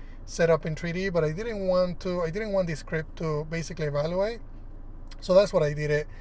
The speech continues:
as a placement object. If we wanna go in more in detail, we can add layers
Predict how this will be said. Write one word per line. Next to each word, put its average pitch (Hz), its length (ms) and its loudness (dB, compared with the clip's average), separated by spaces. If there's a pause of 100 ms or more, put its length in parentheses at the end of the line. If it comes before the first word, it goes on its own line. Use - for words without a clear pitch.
(380)
as 151 100 0
a 156 60 2
placement 156 360 0
object. 156 340 -2
If 185 120 -4
we 196 60 2
wanna 214 260 0
go 185 140 4
in 175 60 4
more 160 200 2
in 151 120 -2
detail, 175 420 -2
we 151 100 -2
can 151 200 -4
add 147 160 0
layers 185 560 2